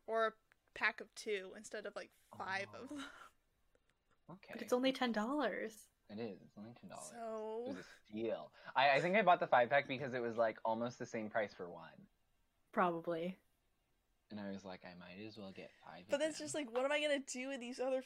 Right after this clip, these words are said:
Speaker 1: four? <laughs>
Speaker 3: Present them to your
Speaker 2: Yeah.
Speaker 3: friends so they don't feel left out
Speaker 2: Yeah.
Speaker 3: when all their other friends
Speaker 2: Oh,
Speaker 3: have
Speaker 2: yeah,
Speaker 3: the gloves
Speaker 2: Kylie,
Speaker 3: and
Speaker 2: you
Speaker 3: you
Speaker 2: want
Speaker 3: don't.
Speaker 2: one?
Speaker 3: <laughs>
Speaker 2: Kylie,
Speaker 3: Yeah.
Speaker 2: you want one? Okay, you can
Speaker 3: Yeah.
Speaker 2: have one.
Speaker 3: Oh,
Speaker 2: Want a purple
Speaker 3: thank
Speaker 2: one?
Speaker 3: you.
Speaker 2: I think
Speaker 3: What?
Speaker 2: I have a purple one.
Speaker 3: Oh my god,
Speaker 2: Let
Speaker 3: sure.
Speaker 2: me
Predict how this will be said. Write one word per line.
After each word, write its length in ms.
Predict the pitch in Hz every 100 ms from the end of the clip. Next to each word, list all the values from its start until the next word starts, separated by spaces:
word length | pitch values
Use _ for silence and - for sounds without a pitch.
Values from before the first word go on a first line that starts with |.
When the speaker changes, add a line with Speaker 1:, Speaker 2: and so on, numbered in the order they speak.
| -
Speaker 1:
four? 400 | 269 277 247 180
<laughs> 800 | - - 285 - - - _ _
Speaker 3:
Present 340 | - 254 254 269
them 140 | 285
to 120 | 294
your 140 | 277 262
Speaker 2:
Yeah. 120 | 285
Speaker 3:
friends 360 | 240 269 247 -
so 80 | 220
they 100 | 220
don't 200 | 220 247
feel 160 | 247
left 260 | 240 240 240
out 220 | 233 220
Speaker 2:
Yeah. 0 |
Speaker 3:
when 140 | 208
all 120 | 208 214
their 200 | 220 202
other 200 | 214 240
friends 360 | 240 220 220
Speaker 2:
Oh, 0 |
Speaker 3:
have 180 | 156 180
Speaker 2:
yeah, 160 | 180 202
Speaker 3:
the 20 |
gloves 380 | 220 226 226 175
Speaker 2:
Kylie, 0 |
Speaker 3:
and 140 | 175
Speaker 2:
you 140 | 180
Speaker 3:
you 20 | 160
Speaker 2:
want 260 | 147 240
Speaker 3:
don't. 360 | 285 269 220 160
Speaker 2:
one? 200 | 170 185
Speaker 3:
<laughs> 440 | 330 - 349 -
Speaker 2:
Kylie, 240 | - 240 247
Speaker 3:
Yeah. 0 |
Speaker 2:
you 100 | 131
want 200 | 117 131
one? 260 | 135 151 156 -
Okay, 180 | - 110
you 100 | 101
can 140 | 359
Speaker 3:
Yeah. 100 | 320
Speaker 2:
have 140 | - -
one. 320 | - - - - 403 - -
Speaker 3:
Oh, 280 | 269 320 427
Speaker 2:
Want 20 | 330
a 60 |
purple 260 | 208 302 190
Speaker 3:
thank 20 |
Speaker 2:
one? 340 | 285 302 330
Speaker 3:
you. 120 | 453 427 - - - 359
Speaker 2:
I 60 |
think 160 | 370 359
Speaker 3:
What? 60 |
Speaker 2:
I 40 | 539
have 100 | 135
a 60 | - -
purple 300 | 120 120 101
one. 260 | 92 98 113 _ _ _ _ _
Speaker 3:
Oh 80 | 262
my 160 | 330 262
god, 500 | 170 254 262 - 185 - 190
Speaker 2:
Let 140 | 135 -
Speaker 3:
sure. 0 |
Speaker 2:
me 140 | 135